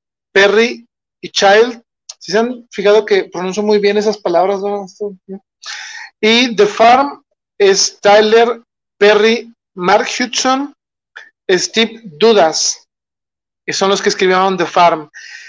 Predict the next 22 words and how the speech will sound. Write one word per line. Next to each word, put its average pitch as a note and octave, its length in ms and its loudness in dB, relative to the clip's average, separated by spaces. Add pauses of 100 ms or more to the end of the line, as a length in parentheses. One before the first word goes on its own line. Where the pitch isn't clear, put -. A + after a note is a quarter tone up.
(140)
Crash, A#3 500 2 (140)
eh, F3+ 340 2
le F3+ 80 2
escribió F#3+ 400 2
Tyler G3+ 400 2
Perry, G#3 560 0 (460)
Hudson A#3 600 0
y G#3+ 120 -4
Dominic A3+ 540 0
Miller. G#3+ 580 0 (600)
Kiss A3 260 0
Your G3 240 2
Past G3+ 280 2
Goodbye, F#3+ 380 2
muy G3 180 0
buena, F#3+ 340 -2
por E3 120 -8
cierto. F#3 440 -4 (500)
Tyler G#3 540 2 (460)
y - 280 -6
Hudson. F#3 680 -4 (600)
Pink, A#3 380 0